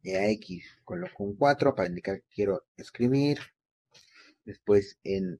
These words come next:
E B X coloco un uno para decirle que quiero imprimir o que quiero escribir en la pantalla.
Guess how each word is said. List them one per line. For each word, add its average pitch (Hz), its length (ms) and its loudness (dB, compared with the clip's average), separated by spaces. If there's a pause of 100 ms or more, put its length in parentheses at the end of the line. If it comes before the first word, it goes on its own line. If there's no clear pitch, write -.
E 104 140 -4
B 101 200 2
X 104 340 -8
coloco 92 380 -6
un 110 100 0
uno 110 240 2
para 92 240 -6
decirle 101 680 -4 (300)
que 98 160 -10
quiero 101 400 -2
imprimir 101 720 -6
o - 100 -16
que - 80 -18
quiero 101 240 -6
escribir 98 340 -6
en 95 140 -4
la 98 80 -6
pantalla. 160 760 2